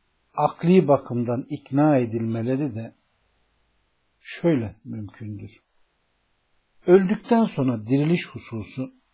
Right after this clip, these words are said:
bütün peygamber ve resullerden, bütün ilahi kitaplarla semavi şeriatlarda nakledile gelmiş,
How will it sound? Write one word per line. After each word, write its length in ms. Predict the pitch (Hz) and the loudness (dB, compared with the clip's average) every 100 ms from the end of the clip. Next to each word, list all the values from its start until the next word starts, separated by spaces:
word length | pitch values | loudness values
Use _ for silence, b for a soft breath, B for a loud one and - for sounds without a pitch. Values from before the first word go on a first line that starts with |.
| _ _ _ _ - | _ _ _ _ -8
bütün 320 | 185 - 285 | -8 -2 -2
peygamber 720 | 220 151 139 143 147 147 180 143 | 0 0 2 4 4 4 4 2
ve 100 | 117 | 0
resullerden, 880 | 131 127 135 127 120 113 110 127 101 _ _ _ _ _ - | 0 -2 -4 -2 -2 -2 0 -2 -2 _ _ _ _ _ -4
bütün 320 | 175 - 277 | -4 2 2
ilahi 560 | 208 180 180 170 170 185 | 2 4 8 8 6 2
kitaplarla 920 | - - 143 - 170 180 143 110 - _ _ | -4 0 0 2 6 6 6 -2 -6 _ _
semavi 960 | _ - 147 147 147 147 143 196 170 135 | _ -6 -2 2 2 4 4 2 0 -4
şeriatlarda 1120 | - 131 127 127 123 120 120 113 131 190 190 _ _ _ - | -8 -4 -2 -4 -8 -8 -8 -6 -4 -4 -6 _ _ _ -6
nakledile 720 | 139 160 - 131 120 123 120 | -2 -2 -2 -2 -2 -2 -4
gelmiş, 720 | 113 120 113 127 185 - - | -4 -4 -2 -2 -4 -6 -16